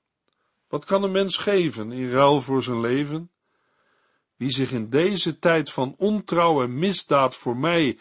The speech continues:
en mijn woorden schaamt, voor hem zal ik, de mensenzoon, mij ook schamen als ik met de heilige engelen in de heerlijkheid van mijn Vader kom." Duidelijke taal.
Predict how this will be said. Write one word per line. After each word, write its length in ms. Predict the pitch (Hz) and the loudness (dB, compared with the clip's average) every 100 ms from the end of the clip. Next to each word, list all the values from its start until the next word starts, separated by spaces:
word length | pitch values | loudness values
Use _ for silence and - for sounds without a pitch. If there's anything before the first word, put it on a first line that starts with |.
| - _ _ | -14 _ _
en 180 | 135 135 | -6 -2
mijn 240 | 117 101 | -2 -4
woorden 480 | 104 143 196 190 117 | 0 6 6 6 0
schaamt, 680 | - 131 131 175 214 - - _ _ _ _ | -4 -6 -2 -2 -4 -12 -20 _ _ _ _
voor 300 | _ - 127 | _ -4 -2
hem 200 | 127 147 | 0 0
zal 220 | 135 143 170 | 2 4 4
ik, 280 | 202 - | 2 -6
de 80 | 123 | -6
mensenzoon, 880 | 135 175 190 - 117 120 117 110 95 _ _ _ _ | -2 -2 -2 -4 -2 0 0 -2 -8 _ _ _ _
mij 160 | - 117 | -8 -4
ook 260 | 139 180 - | 2 2 0
schamen 480 | - 170 190 180 | -4 -2 -2 -2
als 200 | 156 151 | -2 -2
ik 80 | 147 | -2
met 160 | 135 131 | -2 -2
de 100 | 123 | -2
heilige 500 | 131 160 180 165 160 | 0 0 0 -2 -4
engelen 520 | 165 170 160 156 165 | -2 0 0 0 -2
in 180 | 151 147 | -6 -2
de 80 | 120 | 0
heerlijkheid 640 | 127 165 170 151 165 156 | 2 0 0 -2 -4 -2
van 140 | 175 | -6
mijn 180 | 160 156 | -2 -2
Vader 380 | 151 190 180 123 | 0 0 -2 -6
kom." 360 | - 107 95 _ _ _ _ _ _ _ _ _ _ _ _ _ | -8 -12 -12 _ _ _ _ _ _ _ _ _ _ _ _ _
Duidelijke 580 | 90 117 127 131 131 135 | 0 4 4 2 -2 -4
taal. 420 | - 135 117 98 | -4 -2 -2 -6